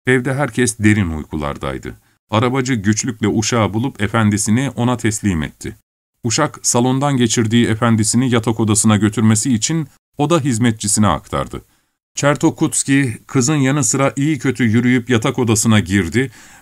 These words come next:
ve kar gibi geceliğiyle yatakta melekler gibi uyumakta olan genç, güzel karısının yanına uzanmak için kendini yatağa attı.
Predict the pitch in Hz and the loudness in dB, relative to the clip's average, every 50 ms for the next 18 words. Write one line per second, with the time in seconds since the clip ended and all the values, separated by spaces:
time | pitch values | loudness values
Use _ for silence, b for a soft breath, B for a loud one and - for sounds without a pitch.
0 | B 101 113 127 123 113 110 - 156 160 156 147 127 120 123 117 123 113 117 123 | B 0 2 2 2 0 -2 -4 -2 -2 -2 -2 -2 -4 -4 -2 -2 0 2 2
1 | 110 110 123 123 123 127 127 123 113 123 131 131 131 147 202 120 117 - 131 113 | 2 2 0 0 0 0 0 0 2 2 2 2 2 2 0 -2 -2 -4 -6 -8
2 | - - 131 120 117 117 113 127 127 - 135 147 147 123 113 117 113 120 113 110 | -4 -2 0 2 4 4 2 2 -2 -2 -4 -4 -4 -2 -4 -2 0 0 2 2
3 | 113 113 120 123 117 113 113 - 143 131 117 107 101 113 117 117 117 113 110 104 | 4 2 4 2 2 0 -2 -2 -2 0 0 2 2 2 2 2 2 2 2 0
4 | 98 85 101 120 127 123 120 123 113 110 - - - 113 110 107 135 135 120 104 | -2 0 0 2 2 2 0 -2 -4 -6 -8 -4 0 0 0 2 0 -2 -2 0
5 | - 110 107 104 104 - 110 113 117 110 101 104 110 110 107 107 110 98 104 98 | 0 0 2 2 2 2 2 4 4 4 4 4 4 4 4 4 4 2 0 0
6 | 107 110 107 107 110 107 107 - 101 - - 123 117 113 110 104 - - 107 101 | 2 2 4 4 4 2 0 -2 -6 -4 -2 0 2 2 2 0 0 2 2 2
7 | 98 98 98 101 98 95 90 - - 98 82 76 69 64 - _ - - 67 65 | 4 4 2 2 2 2 -2 -2 -2 -2 -2 -2 -2 -6 -10 _ -14 -14 -14 -14